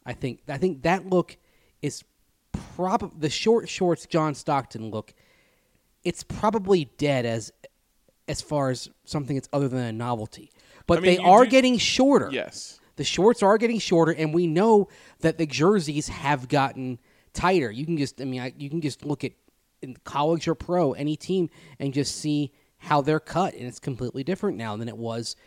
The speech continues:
Speaker 1: say, fifteen years ago.
Speaker 2: It is interesting, though, 'cause if you watch a college basketball game or a, maybe even a high school basketball game, you'll see that guys are starting to even roll up their shorts to make
Speaker 1: Mm-hmm.
Speaker 2: them shorter, which is, uh, which is something that, uh,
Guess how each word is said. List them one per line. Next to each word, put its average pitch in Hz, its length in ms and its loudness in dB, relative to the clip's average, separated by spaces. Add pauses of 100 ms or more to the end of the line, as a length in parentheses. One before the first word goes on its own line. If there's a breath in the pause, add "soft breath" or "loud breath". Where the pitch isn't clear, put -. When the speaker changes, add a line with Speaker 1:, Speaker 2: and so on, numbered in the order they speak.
(300 soft breath)
Speaker 1:
say, 127 280 -4
fifteen 151 420 -4
years 175 240 -4
ago. 110 220 -12 (200)
Speaker 2:
It 165 100 -6
is 175 140 -4
interesting, 170 340 -6
though, 127 200 -2
'cause 135 160 -10
if 139 100 -10
you 170 140 -2
watch 170 260 2
a 139 140 -4
college 135 560 -2
basketball 127 520 -4
game 123 400 -8
or 110 140 -8
a, 107 400 -6 (500 soft breath)
maybe 156 300 -4
even 135 140 -4
a 113 60 -6
high 131 120 -2
school 131 240 -8
basketball 117 380 -6
game, 110 200 -12
you'll 139 160 -6
see 185 260 -8
that 151 280 -4
guys 147 260 -4
are 156 60 -10
starting 147 320 -6
to 139 100 -12
even 131 300 -10
roll 123 400 0
up 139 220 -2
their 104 140 -10
shorts - 520 -8
to 135 100 -10
make 120 180 -6
Speaker 1:
Mm-hmm. 110 40 -12
Speaker 2:
them 110 140 -10
shorter, 117 460 -10 (360 soft breath)
which 120 180 -14
is, 110 240 -12
uh, 101 280 -8
which 113 200 -12
is 110 80 -16
something 113 460 -10
that, 101 320 -10
uh, 76 60 -12